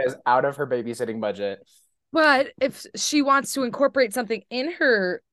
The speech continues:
Speaker 2: babysitting budget, we did discover that a flamethrower is only thirty-seven dollars.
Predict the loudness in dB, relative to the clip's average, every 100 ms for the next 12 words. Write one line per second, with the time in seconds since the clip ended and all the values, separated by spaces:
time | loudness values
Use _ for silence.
0 | _ -16 -6 -4 -2 -2 -2 -2 -2 -2
1 | -6 -6 -2 -2 0 -2 0 2 2 0
2 | -2 -10 -6 -2 2 2 0 2 4 2
3 | 0 -2 -6 _ _ _ _ -4 -2 -2
4 | -2 -2 -2 -2 -2 0 -2 -4 -6 -4
5 | -4 -4 -8 -14 -18